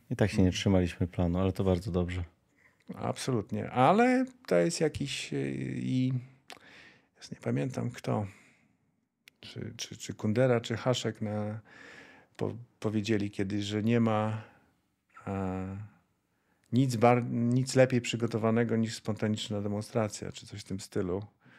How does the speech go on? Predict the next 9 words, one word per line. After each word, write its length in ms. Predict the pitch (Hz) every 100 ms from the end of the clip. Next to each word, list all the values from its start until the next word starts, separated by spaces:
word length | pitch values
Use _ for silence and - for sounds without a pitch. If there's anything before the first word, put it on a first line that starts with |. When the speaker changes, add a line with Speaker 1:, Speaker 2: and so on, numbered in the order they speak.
| - - _ _
Speaker 2:
Więc, 640 | 104 98 95 98 - - -
y, 580 | 101 101 101 98 98 98
ty, 320 | - 101 101 101
ty, 140 | -
tego 300 | - 131 123
się, 200 | 120 131
tego 340 | 123 - 117 120
się 160 | -
trzymam. 540 | 117 - 190 - -